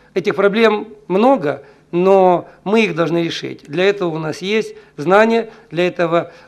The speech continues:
у нас есть предпосылки. Мы знаем, что бюджет неэффективно использовался.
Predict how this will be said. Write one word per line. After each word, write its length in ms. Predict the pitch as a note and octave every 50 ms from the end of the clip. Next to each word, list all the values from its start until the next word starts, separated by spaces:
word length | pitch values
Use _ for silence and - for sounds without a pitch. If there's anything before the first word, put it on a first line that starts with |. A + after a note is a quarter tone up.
| _
у 80 | - F3
нас 240 | E3+ E3+ D#3+ D#3 -
есть 200 | - E3+ D#3+ -
предпосылки. 800 | - D#3 - - E3+ D#3+ - - A3 C4 B3+ - C4 B3 - - - - _
Мы 140 | F3+ G3 G3+
знаем, 420 | D#3+ G3+ G#3 G3 F#3 F3 E3+ E3
что 400 | D#3+ - - F3+ F3 D#3+ - - - _ _
бюджет 500 | D#3 E3 G#3+ E3+ E3 B3 D4 D#4 - - - _ _ _
неэффективно 640 | - F3 F#3 - F#3 F#3 - F#3+ A3+ A3+ A3 G#3+ G3+
использовался. 840 | G3 - - E3+ E3+ D#3 D3 B2+ C#3+ D3 C#3+ C#3+ C#3+ C#3+ C#3+ C#3 C#3+